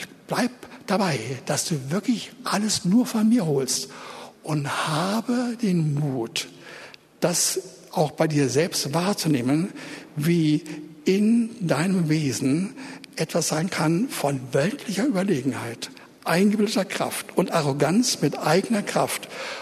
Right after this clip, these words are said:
Und es sollte ein Grauen für dich sein. Du solltest vom Herrn her ab dem heutigen Tage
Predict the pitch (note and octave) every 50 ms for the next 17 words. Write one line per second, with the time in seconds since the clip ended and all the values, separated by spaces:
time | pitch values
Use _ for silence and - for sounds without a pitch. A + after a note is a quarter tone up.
0 | - - - - - - F3+ E3+ - - G#3 G#3 - - - D3 D#3 - - D3+
1 | F#3 A3 B3+ C4+ B3 - - E3 C3+ E3 B2+ - - B2 A2+ - - - - -
2 | - - - - - - - - - - - - - - E3+ G3 A3 G#3+ B3+ A3+
3 | - - - - - - - E3+ D3 B2 B2 C#3 F#3 G#3+ A#3 B3 A3+ D3+ C#3+ C#3+
4 | B2 B2+ C#3+ - - - - - - - G3+ - - F#3+ F3 D#3+ C#3 B2+ C#3 D#3
5 | F3+ G3+ A#3+ B3 - - - G#3+ A3 - F3+ E3 C#3+ A#2+ A#2 - - -